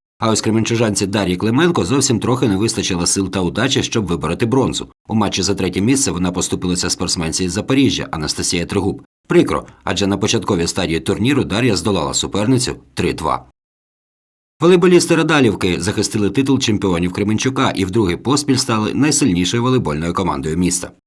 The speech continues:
Поєдинок Радалівки з Нафтохіміком, у якому вирішувалася доля золотих нагород, видався напруженим і видовищним. Першу партію без проблем виграли волейболісти Радалівки. У другій несподівано легко Нафтохіміки зрівняли рахунок.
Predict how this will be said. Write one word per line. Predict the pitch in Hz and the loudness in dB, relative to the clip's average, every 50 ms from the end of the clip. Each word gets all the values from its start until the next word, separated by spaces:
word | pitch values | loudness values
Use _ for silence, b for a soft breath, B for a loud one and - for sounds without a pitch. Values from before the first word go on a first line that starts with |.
| _ _ | _ _
Поєдинок | - 160 175 170 175 170 156 127 - | 0 2 2 4 4 4 2 2 0
Радалівки | 113 123 131 131 135 131 127 113 - 110 92 | 0 0 0 2 2 2 2 2 0 0 -2
з | 87 | -2
Нафтохіміком, | 107 101 - - 101 - 135 135 127 117 123 92 76 - - | -2 -2 -2 -4 -2 2 4 4 4 4 2 -2 -4 -4 -4
у | 82 | -4
якому | 82 82 - - 92 92 90 80 73 76 | -4 -4 -2 -2 0 0 0 -2 -4 -4
вирішувалася | 82 101 98 90 - 85 78 76 76 71 - 87 | -2 -2 0 0 0 -2 -2 -4 -4 -2 -2 -2
доля | 87 92 92 71 67 65 | -2 -2 -2 -2 -2 -4
золотих | 85 87 90 92 90 - - - | -4 -4 -4 -4 -4 -6 -6 -6
нагород, | 85 82 107 120 147 147 143 143 - _ | -4 -2 0 0 0 0 -2 -6 -10 _
видався | - 151 165 151 139 - 139 131 | -4 -2 0 0 0 2 2 2
напруженим | 131 - 127 - 78 73 80 82 80 82 | 2 2 0 -2 -4 -4 -4 -4 -2 -2
і | 90 90 | -2 -2
видовищним. | 92 113 110 117 82 64 - - - 58 60 - - _ _ | -2 0 0 0 0 0 -2 -6 -8 -10 -12 -14 -18 _ _
Першу | - 180 - - 170 | -4 -2 0 0 0
партію | - 151 127 - - - 90 90 | 2 2 0 0 0 0 0 0
без | 90 90 - | 0 -2 -2
проблем | - 101 95 95 117 139 127 104 | -2 -2 0 0 0 2 2 2
виграли | 104 107 104 104 92 87 | 0 0 0 0 0 0
волейболісти | 80 92 92 90 78 87 90 95 95 - - 92 | 0 0 -2 -2 0 0 0 0 0 -2 -2 -2
Радалівки. | 107 113 113 90 69 65 - - - - - - - | -2 -2 -2 -2 -2 -4 -6 -8 -12 -16 -16 -12 -6
У | - 131 | -4 0
другій | 139 175 185 170 160 127 | 2 4 4 4 4 4
несподівано | 113 110 - - 104 98 95 87 82 80 80 87 | 2 2 0 0 0 0 0 0 0 0 0 0
легко | 104 120 - - - 101 80 | 0 0 -2 -2 -4 -4 -4
Нафтохіміки | 80 78 - - 82 - 117 127 156 156 143 151 | -4 -4 -4 -6 -6 -2 0 0 0 2 2 0
зрівняли | 143 147 165 147 101 80 71 67 67 | 0 2 2 2 2 0 -2 -4 -4
рахунок. | 82 87 - - 85 - - - - | -6 -4 -4 -4 -4 -4 -6 -10 -14